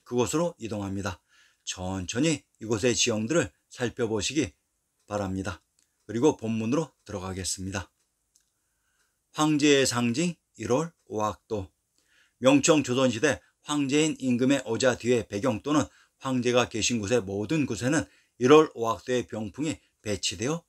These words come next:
있었습니다. 또한 현 청와대의 큰 벽면을 일월 오악도가 장식하고 있습니다.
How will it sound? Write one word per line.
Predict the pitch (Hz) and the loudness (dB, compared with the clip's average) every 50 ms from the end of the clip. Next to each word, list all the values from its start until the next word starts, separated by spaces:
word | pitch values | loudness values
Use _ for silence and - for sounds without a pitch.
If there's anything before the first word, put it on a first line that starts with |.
| _ | _
있었습니다. | - 98 - - 104 87 - - 95 95 101 98 98 90 - _ _ _ _ _ _ _ _ - | -12 -8 -6 -6 -6 -6 -8 -8 -8 -8 -6 -6 -6 -8 -8 _ _ _ _ _ _ _ _ 4
또한 | 156 175 175 156 143 | 8 8 8 8 6
현 | 139 165 151 127 - | 2 0 0 0 -4
청와대의 | - 160 175 170 151 135 147 147 143 139 | -6 -4 -2 -2 0 2 2 0 0 -2
큰 | - 175 175 151 | -2 -6 -6 -6
벽면을 | - 113 110 110 113 123 139 147 117 - _ _ _ _ _ | -6 -8 -6 -4 -2 0 0 0 0 -2 _ _ _ _ _
일월 | - 120 123 135 143 147 127 | -2 4 4 6 4 4 0
오악도가 | 110 110 110 107 104 - - 123 143 147 - _ _ _ _ | -2 -2 -2 -2 -4 -6 -8 -4 -2 -2 -4 _ _ _ _
장식하고 | - - 98 95 95 90 - - - 101 104 151 165 160 _ _ _ - | -12 -8 -6 -4 -4 -4 -4 -6 -8 -10 -6 -6 -8 -8 _ _ _ -14
있습니다. | 95 92 - - 101 95 95 95 101 95 - | -8 -8 -6 -6 -6 -6 -6 -4 -6 -6 -8